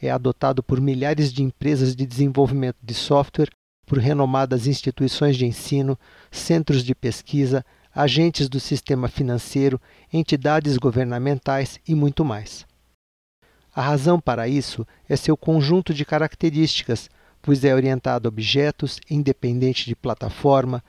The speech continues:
possui mecanismos de segurança embutidos, não inclui ponteiros, é concorrente e oferece ótima performance. Java é uma linguagem orientada a objetos,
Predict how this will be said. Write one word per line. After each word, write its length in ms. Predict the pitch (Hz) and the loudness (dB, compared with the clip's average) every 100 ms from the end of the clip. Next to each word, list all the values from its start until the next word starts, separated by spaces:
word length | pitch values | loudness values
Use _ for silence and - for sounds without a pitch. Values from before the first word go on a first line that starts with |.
| _ _ _ - | _ _ _ 0
possui 320 | 165 - 175 | 0 4 4
mecanismos 640 | 156 - 143 143 127 127 | 4 0 0 2 0 0
de 100 | 117 | -2
segurança 640 | 117 - 131 127 139 139 127 | -2 -2 0 0 2 0 0
embutidos, 760 | 117 117 - 156 147 131 - - _ _ | 0 -2 0 2 2 0 -4 -12 _ _
não 220 | 156 175 | 2 4
inclui 400 | 165 139 - 147 | 4 2 0 0
ponteiros, 720 | - 123 117 151 151 147 135 - _ _ _ | 0 -4 -2 2 2 2 -2 -10 _ _ _
é 140 | 165 | -4
concorrente 920 | 165 135 123 160 147 147 160 - - - | 0 -2 0 2 2 2 0 -2 -8 0
e 120 | 156 | 2
oferece 600 | 147 170 139 131 - 143 | 2 2 0 0 -2 2
ótima 380 | 131 - 139 135 | 2 0 -4 -2
performance. 800 | 156 156 - 107 101 101 - - _ _ _ _ _ _ _ _ _ _ _ | -2 -2 -2 -4 -4 -12 -14 -20 _ _ _ _ _ _ _ _ _ _ _
Java 580 | 113 117 143 143 120 107 _ - | -4 2 4 4 0 -6 _ -6
é 60 | |
uma 140 | 135 139 | -2 0
linguagem 480 | 139 131 143 143 135 | 0 2 2 4 2
orientada 460 | 127 127 131 127 | 0 -2 -2 -2
a 20 | |
objetos, 640 | 117 113 110 139 135 120 - | -2 -4 -2 0 -2 -6 -12